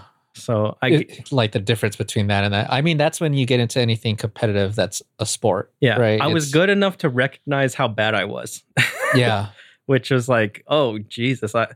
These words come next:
Speaker 1: I would have to work so hard to get better."
Speaker 2: Yeah, no, you gotta give your life over to it. That's why I stopped playing Magic, 'cause at the time,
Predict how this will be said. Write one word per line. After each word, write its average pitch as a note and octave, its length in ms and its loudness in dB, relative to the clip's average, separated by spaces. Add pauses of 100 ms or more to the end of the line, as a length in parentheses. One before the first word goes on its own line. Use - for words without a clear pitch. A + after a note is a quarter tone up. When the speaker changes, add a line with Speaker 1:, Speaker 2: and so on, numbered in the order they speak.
(460)
Speaker 1:
I A2+ 60 -2
would B2 140 2
have C3 160 0
to A2+ 160 -2 (160)
work B2 320 0
so B2+ 300 2
hard A2+ 420 0
to G#2 180 -6 (140)
get A2 180 -2
better." G2 340 -4 (540)
Speaker 2:
Yeah, D#3 240 2
no, A#2+ 180 0
you A2+ 140 -2
gotta A#2 160 2
give A2 160 -6
your G2 120 -4
life G2+ 280 0
over F#2 160 -8
to F#2+ 220 -8
it. - 160 -6
That's A#2 220 -2
why G#2+ 140 2
I G#2 40 2
stopped G2+ 280 -4
playing F#2+ 140 -8
Magic, F#2 440 -4
'cause F#2+ 420 -4 (460)
at A2 180 -2
the G#2 60 -10
time, G2+ 540 -2